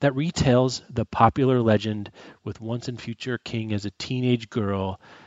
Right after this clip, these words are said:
and she has a universe to say.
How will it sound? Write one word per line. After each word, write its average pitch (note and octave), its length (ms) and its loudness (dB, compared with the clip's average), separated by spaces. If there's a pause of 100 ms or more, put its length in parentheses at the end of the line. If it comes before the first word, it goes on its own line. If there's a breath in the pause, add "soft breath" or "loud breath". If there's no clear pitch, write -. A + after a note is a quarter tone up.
(260 soft breath)
and G#2+ 160 -2
she D#3+ 220 6
has G2+ 560 2 (180)
a A2+ 60 2
universe G2+ 680 -2 (200)
to A#2+ 80 0
say. G#2 340 2